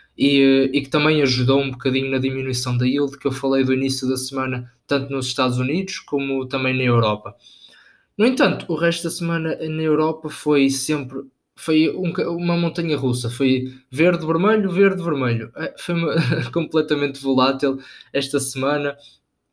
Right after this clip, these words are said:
Na, na terça-feira não houve, teve verde, tivemos a subir na Europa, mas não houve uma grande razão aparente, porque na segunda-feira os investidores ficaram com medo de uma menor recuperação económica e depois na terça-feira parece que sem uma grande razão, sem uma,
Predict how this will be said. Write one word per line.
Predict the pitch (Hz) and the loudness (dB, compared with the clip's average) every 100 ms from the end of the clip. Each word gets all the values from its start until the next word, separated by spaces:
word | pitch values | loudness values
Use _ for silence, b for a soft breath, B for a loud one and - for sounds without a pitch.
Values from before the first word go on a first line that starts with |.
| _ _ _ | _ _ _
Na, | 135 143 - | -4 -4 0
na | 156 | -2
terça-feira | 156 160 170 - 165 147 | 0 0 -2 0 2 2
não | 143 165 | 2 0
houve, | 165 160 - | 0 -2 -4
teve | 170 151 | -4 -4
verde, | 135 147 156 147 131 123 | -6 0 2 2 -4 -14
tivemos | - 147 151 143 | -8 -4 -4 -4
a | 143 | -8
subir | - 147 | -6 -4
na | 143 | -2
Europa, | 143 139 139 | 0 0 -2
mas | 160 170 | -6 -4
não | 190 180 | -2 -2
houve | 160 156 - | -4 -10 -10
uma | 165 156 | -4 -2
grande | 156 156 147 | 0 -2 0
razão | 156 131 151 139 | 0 0 -2 -2
aparente, | 127 120 120 135 - - b b b b | 0 2 4 0 -6 -20 b b b b
porque | 175 202 | -2 2
na | 196 | 2
segunda-feira | - 196 180 180 185 170 | 2 0 0 0 2 2
os | 156 | 2
investidores | 165 156 - 175 175 | -2 -6 -6 -4 -2
ficaram | 175 175 165 160 | -2 0 0 -2
com | - | -4
medo | 170 165 131 | -2 -2 -4
de | 131 | -6
uma | 151 151 135 131 | -2 -2 -2 -6
menor | 139 147 160 139 | -10 -2 -2 -2
recuperação | - 151 147 147 143 | -6 -8 -2 -2 0
económica | 143 135 143 160 165 165 b b b | -2 -2 -2 0 -2 -4 b b b
e | 175 | -4
depois | 180 185 | 2 4
na | 175 175 | 4 2
terça-feira | 175 170 156 - 160 160 160 | 0 0 -2 2 2 4 0
parece | 160 151 147 - - | 0 0 0 -2 -10
que | - | -10
sem | - 170 160 | -8 -4 -2
uma | 160 156 135 | 0 2 2
grande | 139 160 143 | 2 0 -2
razão, | 127 135 123 131 143 | 0 0 2 2 0
sem | 127 135 | -2 -2
uma, | 139 143 139 | 0 -2 -4